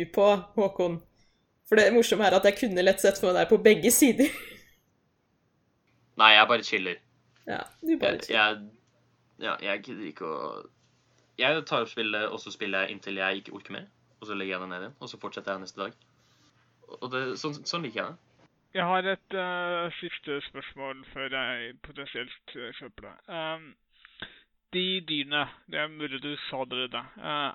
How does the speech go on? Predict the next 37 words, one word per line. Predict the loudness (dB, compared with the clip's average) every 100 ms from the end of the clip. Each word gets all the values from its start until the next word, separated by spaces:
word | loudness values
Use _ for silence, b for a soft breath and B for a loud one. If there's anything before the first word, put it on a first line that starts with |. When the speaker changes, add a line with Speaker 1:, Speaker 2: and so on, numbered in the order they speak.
| -2
Speaker 3:
er | -2
de | -2 -4 -4 -8 _ -20 _ _
forutbestemt? | -12 -6 -6 -8 -10 -8 -8 -8 -10 -10
Vil | -6
du | -4
alt-, | -4 -6 -10 _ -12
vil | -6
du | -4
alltid | -4 -4 -2
ha | 2 2
en, | 2 -2 -4 -20 -20 B B _ -8
en | -6 -6
person | -8 -10
som | -12 -4
har | 0 0
den | -2
oppgaven, | -4 -2 -2 -2 -8
som | -4 -2
er | -2
dette | -4 -8
dyret, | -6 -8 -8
som |
har | -6 -4
dette | -6 -4
navnet, | -6 -2 -2 -2
eller? | -6 -6 -8 -8
Speaker 2:
Nei, | 4 8 8 4 -10
du, | -4 0 2 2 0
det | 0 4
er | 4
mange, | 2 0 0 0 -4 -4 -2
mange | -2 -4 -8
forskjellige | -6 -4 -4 -4
dyr | -6 -10
du | -8
kan | -10 -4
få, | -2